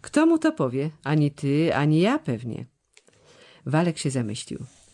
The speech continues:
„Gdzieżeś ty to wykopał?”, zapytał, „bom ja nic podobnego nie widział”. „Ja mam dobre oczy”, mówił Pisarzowicz, i gdy tego potrzeba, potrafię chodzić koło interesu.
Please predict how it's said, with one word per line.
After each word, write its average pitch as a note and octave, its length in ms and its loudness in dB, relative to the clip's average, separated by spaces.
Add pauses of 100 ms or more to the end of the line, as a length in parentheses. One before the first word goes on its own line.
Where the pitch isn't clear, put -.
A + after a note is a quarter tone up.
(340)
„Gdzieżeś B3+ 500 2
ty B3 120 -4
to C4+ 140 -2
wykopał?”, C3+ 500 -6
zapytał, - 540 -8 (120)
„bom C#3 240 2
ja D3+ 140 4
nic G3+ 220 2
podobnego D#3+ 460 0
nie C3+ 140 -2
widział”. A#2 360 -10 (880)
„Ja F4+ 120 6
mam B3+ 220 6
dobre C#3 320 2
oczy”, A#2+ 360 -6
mówił B2+ 260 -2
Pisarzowicz, B2+ 800 -4 (320)
i E3+ 140 2
gdy E3+ 340 2
tego E3+ 300 0
potrzeba, G#3 580 0
potrafię F#3+ 480 -2
chodzić D3 360 -4
koło C3+ 220 -2
interesu. B2+ 640 -4